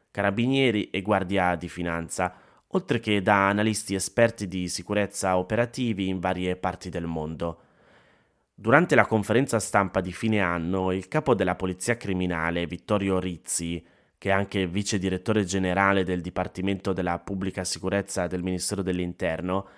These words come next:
ha spiegato che quest'anno i dati della direzione centrale sono importanti perché riferiti a un anno particolare, cioè quello della ripresa dopo la pandemia. E per quanto riguarda i reati commessi in Italia dal primo gennaio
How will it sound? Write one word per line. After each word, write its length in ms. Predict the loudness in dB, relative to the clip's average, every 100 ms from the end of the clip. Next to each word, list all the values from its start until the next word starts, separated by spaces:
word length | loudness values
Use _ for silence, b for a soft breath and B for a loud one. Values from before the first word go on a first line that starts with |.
| B B B
ha 80 | -6
spiegato 540 | -4 -4 0 0 0
che 180 | -4 -6
quest'anno 560 | -2 -2 0 0 0 0
i 80 | 2
dati 260 | 2 2
della 200 | 0 0
direzione 440 | 0 -2 0 -2 0
centrale 680 | 0 -2 -2 0 2 0 B B B
sono 360 | -4 0 2 0
importanti 880 | 0 -2 0 -2 0 -2 -2 -2 -4
perché 440 | -2 -2 0 2 2
riferiti 560 | 0 -2 -2 0 2
a 80 | 4
un 120 | 4
anno 240 | 2 2 2
particolare, 840 | 0 -4 -6 2 2 4 0 -4 b b b b
cioè 280 | 2 2 4
quello 340 | 2 4 4
della 200 | 4 4
ripresa 540 | 2 2 2 2 4 4
dopo 380 | 4 2 2
la 140 | 4 4
pandemia. 720 | 2 0 -2 -2 -2 -4 -6 -14 b b b b b b
E 160 | -2
per 220 | 0 -2 0
quanto 320 | 2 4 4
riguarda 340 | 4 4 4
i 60 | 2
reati 280 | 4 2 -2
commessi 520 | -4 0 0 0 -2
in 80 | -4
Italia 360 | -2 -2 0
dal 180 | 0 -2
primo 300 | -2 2 2
gennaio 880 | 2 0 0 -2 -2 -2 -2 -4